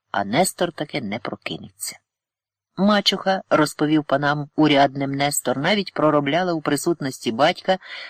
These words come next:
він же йому про це й оповів, з ним усілякі штуки,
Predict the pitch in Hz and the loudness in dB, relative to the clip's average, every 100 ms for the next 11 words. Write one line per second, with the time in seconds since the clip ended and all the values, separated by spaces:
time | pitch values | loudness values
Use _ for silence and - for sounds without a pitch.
0 | - _ - 131 170 143 131 120 113 113 | -20 _ -2 0 4 2 2 -2 -4 -4
1 | 110 120 110 - 107 165 202 160 208 214 | -2 -4 -4 -2 0 2 2 2 2 2
2 | 202 190 196 208 214 202 - 175 156 135 | 2 4 4 2 0 0 2 4 2 2
3 | 131 | -2